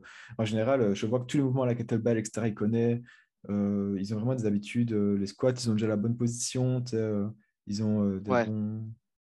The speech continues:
Speaker 1: Je trouve, en tout
Speaker 2: Après,
Speaker 1: cas, en
Speaker 2: parce que
Speaker 1: général, en
Speaker 2: c'est,
Speaker 1: tout cas.
Speaker 2: c'est la culture aussi, euh, c'est, pour revenir sur le foot. Le
Speaker 1: Mhm.
Speaker 2: foot, c'est pas, je vais pas dire c'est les feignants, mais ils aiment pas trop, on va dire, la prépa en salle de sport.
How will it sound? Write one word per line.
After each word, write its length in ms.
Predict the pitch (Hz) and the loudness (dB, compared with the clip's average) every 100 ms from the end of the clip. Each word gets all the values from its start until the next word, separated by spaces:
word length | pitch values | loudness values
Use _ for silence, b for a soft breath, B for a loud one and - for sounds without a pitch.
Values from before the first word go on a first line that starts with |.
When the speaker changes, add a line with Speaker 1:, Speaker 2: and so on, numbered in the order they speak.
| _ | _
Speaker 1:
Je 80 | - | 0
trouve, 160 | 196 170 | 2 4
en 20 | |
tout 80 | 143 | 2
Speaker 2:
Après, 220 | 143 - | 2 4
Speaker 1:
cas, 40 | 143 | 4
en 20 | |
Speaker 2:
parce 120 | 113 | 2
que 60 | 107 | 2
Speaker 1:
général, 160 | 98 | 0
en 20 | |
Speaker 2:
c'est, 60 | 95 | -2
Speaker 1:
tout 140 | - 95 | -8 -18
cas. 40 | - _ _ _ _ _ | -20 _ _ _ _ _
Speaker 2:
c'est 180 | - - | -6 2
la 140 | 131 131 | 2 2
culture 460 | - 131 - 170 | -4 -14 -6 -4
aussi, 380 | 127 - - 135 | -4 -6 -4 -4
euh, 540 | 107 104 110 110 107 110 | -4 -6 -8 -6 -8 -8
c'est, 220 | - - - | -12 -20 -18
pour 140 | - 113 | -10 -4
revenir 340 | 120 123 123 | -4 -4 -8
sur 180 | - 117 | -10 -12
le 100 | 127 | -14
foot. 340 | - 196 - b b b b b | -16 -18 -20 b b b b b
Le 100 | 120 | 0
Speaker 1:
Mhm. 120 | 123 202 | 2 2
Speaker 2:
foot, 240 | - 151 | -2 -10
c'est 220 | - 123 | -10 -10
pas, 680 | - - 123 113 110 98 - - | -10 -4 0 0 0 -2 -6 -16
je 80 | 117 | -10
vais 80 | 117 | -2
pas 120 | 123 | 0
dire 140 | 143 | 0
c'est 160 | 135 139 | -2 0
les 80 | 127 | 0
feignants, 380 | - 143 160 151 | 0 -2 0 -2
mais 140 | 120 | -4
ils 100 | 113 | -6
aiment 140 | 110 110 | -6 0
pas 140 | 117 | 0
trop, 300 | - 143 143 | 0 -6 -4
on 40 | 127 | 0
va 100 | 113 | 2
dire, 160 | 123 | 4
la 120 | 113 | 2
prépa 340 | - - - 127 | 2 -4 0 2
en 120 | 123 | 2
salle 240 | 117 113 117 | 0 -4 -4
de 80 | |
sport. 400 | 120 - 110 - | -12 -12 -14 -14